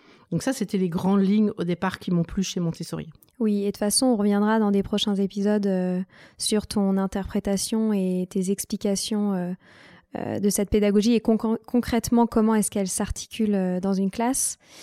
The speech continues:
Speaker 2: Moi, je me demande, du coup, comment tu, t'as, t'as pris connaissance, euh, de cette pédagogie. Euh, je suppose qu'il y avait assez peu d'écrits, euh, en France à cette époque-là, peu de formation. Euh, comment t'as fait pour te, pour te former là-dessus ?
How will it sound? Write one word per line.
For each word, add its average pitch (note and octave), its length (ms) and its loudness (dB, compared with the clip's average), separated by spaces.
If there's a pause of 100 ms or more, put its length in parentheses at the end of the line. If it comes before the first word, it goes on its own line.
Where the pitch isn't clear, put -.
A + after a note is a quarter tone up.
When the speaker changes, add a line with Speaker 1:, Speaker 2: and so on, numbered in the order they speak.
(260)
Speaker 2:
Moi, A#3+ 180 4
je B3 80 2
me A3+ 140 4
demande, A3+ 320 4
du G3+ 260 2
coup, - 180 0
comment A3+ 320 4
tu, G3 560 0 (520)
t'as, F#3 360 0
t'as G3 200 -2
pris G#3 360 -2
connaissance, A#3 960 2
euh, F#3 440 0
de G3 100 0
cette G3 240 0
pédagogie. G3+ 720 2 (420)
Euh, F#3 100 -4
je F#3 120 -4
suppose - 280 -4
qu'il G3 100 -2
y - 20 0
avait F3+ 100 -2
assez F#3 280 -2
peu G#3 240 -2
d'écrits, A3 680 0
euh, F#3 400 0
en G3 140 -2
France G#3 360 -4
à F#3+ 60 -2
cette F#3+ 220 -4
époque-là, A#3 640 0
peu A3+ 180 0
de - 80 -4
formation. G3+ 680 0 (520)
Euh, F3+ 300 -4
comment G#3+ 280 2
t'as F#3 120 -2
fait C4 160 2
pour G#3 200 -4
te, F#3+ 280 -2
pour F#3+ 160 -4
te - 60 -8
former G3 240 -2
là-dessus ? F#3+ 440 -4